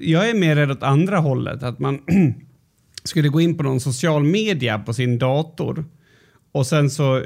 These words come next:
det är ju inte helt orimligt att det dyker upp någon som kanske har lite lättklädda kläder eller sommarkläder på sig på Instagram, till exempel.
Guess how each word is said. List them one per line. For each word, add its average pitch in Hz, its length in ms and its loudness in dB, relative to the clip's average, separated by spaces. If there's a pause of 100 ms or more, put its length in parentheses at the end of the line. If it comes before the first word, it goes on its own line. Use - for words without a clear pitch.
det 143 120 0
är 165 40 4
ju 151 100 4
inte 131 220 0
helt 143 600 0
orimligt 139 640 0
att 123 140 -2
det 135 100 -6
dyker 127 380 -2
upp 143 240 0
någon 123 280 -2
som 107 340 -4
kanske 123 320 -4
har 104 540 -6 (140)
lite 127 180 -8
lättklädda 135 680 -2
kläder 147 420 0
eller 107 260 -6
sommarkläder 135 880 -2
på 107 240 -6
sig 107 160 -8
på 117 160 -6
Instagram, 127 580 -4
till - 140 -12
exempel. - 400 -14